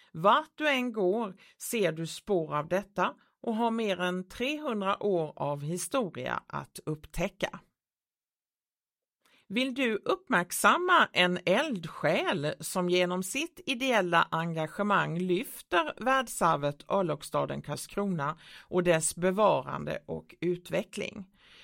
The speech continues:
Då är du välkommen att skicka in din nominering till Världsarvets eldsjälspris senast den tjugofemte augusti. Priset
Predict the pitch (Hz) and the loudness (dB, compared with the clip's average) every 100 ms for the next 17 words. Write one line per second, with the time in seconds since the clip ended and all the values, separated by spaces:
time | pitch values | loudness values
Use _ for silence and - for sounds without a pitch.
0 | - 180 196 320 233 233 214 - 165 208 | -4 2 4 4 0 -2 -2 -4 -2 0
1 | 226 - 165 147 147 156 - 202 - 202 | -2 -4 -4 -4 -4 -6 -6 -6 -2 -2
2 | 196 156 170 196 156 151 156 185 208 180 | 0 -2 -2 -2 -2 -2 -2 0 0 0
3 | 226 320 208 165 - - - - 190 180 | -2 -2 -4 -4 -8 -18 -10 2 2 2
4 | 160 202 247 226 - - - 165 165 156 | 2 4 4 4 0 -6 2 2 2 0
5 | 156 - - - 202 294 214 151 - - | -2 -4 -6 0 0 0 -6 -10 -16 -2
6 | 160 151 147 147 - - 302 330 - 147 | 2 2 0 -6 -10 -8 -4 -4 -4 -6
7 | - - - - - - 262 190 147 - | -8 -10 -18 -20 -4 2 2 2 -2 -4
8 | 143 - 147 - - 190 190 - - - | -6 -6 -8 -8 -4 -4 -4 -4 -6 -4
9 | 160 165 196 202 - - - 185 _ _ | -6 -4 -6 -6 -8 -10 -10 -12 _ _
10 | _ _ _ - - - 202 143 - 247 | _ _ _ -20 -20 -4 -2 -2 -2 0
11 | 269 | -2